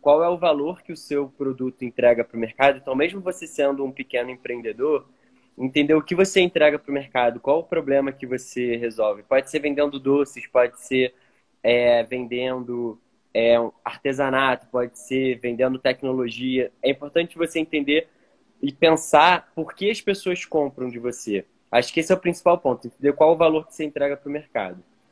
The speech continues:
Depois acho que é interessante você entender quem é esse seu cliente. E aí você entender esse seu cliente vai te levar pra um ponto importante que é, esse seu cliente, ele acessa as redes sociais? Se sim,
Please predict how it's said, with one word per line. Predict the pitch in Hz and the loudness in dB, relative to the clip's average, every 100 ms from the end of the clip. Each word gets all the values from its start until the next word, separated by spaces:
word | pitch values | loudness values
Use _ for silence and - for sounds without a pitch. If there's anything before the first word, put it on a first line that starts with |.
| _ _ | _ _
Depois | - 156 180 | -4 -2 0
acho | 202 - | 0 0
que | 190 | -2
é | |
interessante | 185 175 165 170 165 156 | -2 -4 -2 -4 -6 -6
você | 151 156 | -6 -6
entender | 151 151 139 175 | -6 -4 -2 0
quem | 170 185 202 | 0 0 2
é | 196 180 | 4 2
esse | 196 196 | 0 -4
seu | - 185 | -2 -2
cliente. | - 190 151 131 123 - 95 _ _ _ _ _ - | 0 0 0 0 -6 -12 -14 _ _ _ _ _ 0
E | |
aí | 131 | 2
você | 147 165 185 | 2 -2 -4
entender | 175 165 156 | -2 -2 -2
esse | 151 | -4
seu | - 143 135 | -4 -4 -4
cliente | 131 143 175 165 139 | -2 0 0 -4 0
vai | 139 | 0
te | 143 | 2
levar | 156 147 143 | 0 2 2
pra | - 147 | 0 -8
um | 147 | -8
ponto | - 151 175 - | -2 -2 -2 -6
importante | 147 147 135 170 185 180 - | -4 -4 -2 2 2 0 -8
que | - 180 | 0 4
é, | 127 - _ _ _ _ _ | 4 2 _ _ _ _ _
esse | - 202 196 | -2 -2 0
seu | 202 190 | 0 0
cliente, | - 165 175 - | 0 -2 -2 0
ele | 165 | 2
acessa | 156 - 185 143 135 | 2 4 2 2 -2
as | 120 | -6
redes | 117 - | -6 -8
sociais? | 113 - 135 127 - - - | -12 -2 0 2 0 -6 -16
Se | - 190 190 | -10 -6 -6
sim, | - 196 208 156 | -4 -2 -2 -4